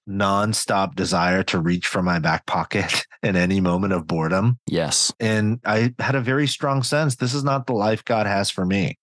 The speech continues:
Speaker 2: Hmm.
Speaker 1: nor for anybody. And what I'm not saying is, you know, cell phones are the devil <laughs> or
Speaker 2: Right.
Speaker 1: something. That's,
Speaker 2: <laughs>
Speaker 1: you know, smartphones are the great enemy of God. That's not what I'm saying. It's, it's actually not really primarily,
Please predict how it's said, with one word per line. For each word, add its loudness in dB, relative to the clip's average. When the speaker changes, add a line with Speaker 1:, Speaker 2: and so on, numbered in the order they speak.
Speaker 2:
Hmm. 4
Speaker 1:
nor 0
for -2
anybody. 0
And 2
what 2
I'm 0
not 0
saying 0
is, -2
you 2
know, 2
cell 0
phones 0
are 2
the 0
devil -2
<laughs> -10
or 0
Speaker 2:
Right. 0
Speaker 1:
something. 2
That's, 0
Speaker 2:
<laughs> 0
Speaker 1:
you 0
know, 2
smartphones 0
are 2
the -4
great 0
enemy 0
of 0
God. -2
That's -2
not 2
what 2
I'm 0
saying. 0
It's, -4
it's -4
actually 0
not 0
really 0
primarily, 0